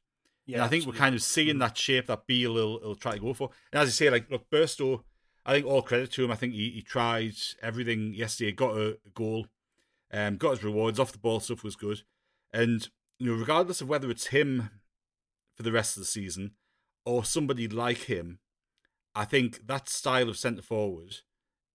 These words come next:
Speaker 2: is going to be really important to how we play in this system.
Speaker 1: Yeah. Yeah,
Speaker 2: Um,
Speaker 1: absolutely.
Speaker 2: and look, I think, you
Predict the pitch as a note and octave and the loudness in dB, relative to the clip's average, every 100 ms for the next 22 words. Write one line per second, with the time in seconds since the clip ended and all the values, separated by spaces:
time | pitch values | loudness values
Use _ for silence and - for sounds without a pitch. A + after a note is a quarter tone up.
0 | _ G#2+ G2 - A#2+ A2+ G2+ A2+ G#2+ G#2 | _ -8 -8 -2 -2 -2 -4 -4 -2 -4
1 | G#2+ A#2+ A#2 G#2+ G2 A2 A2 G2 G2+ F#2+ | -2 0 2 0 0 2 2 -2 -10 0
2 | G#2+ G#2 G2+ - _ A2 G#2+ - A2 G#2+ | 2 2 -2 -12 _ -8 -8 -2 0 0
3 | G#2 A2 G2 G2 - G#2+ G2+ - G#2 - | -2 -4 -4 -4 -6 -6 -6 -6 -8 -8
4 | _ _ _ C3 G2+ - _ - _ _ | _ _ _ -12 -12 -12 _ -20 _ _
5 | C3+ G#2 B2 G#2+ A2 G#2+ A2+ - _ _ | -8 -6 0 2 2 0 -4 -12 _ _
6 | _ _ - B2 C#3 C#3+ B2+ E3 C3+ - | _ _ -4 -2 2 2 2 2 0 -2
7 | - _ | -16 _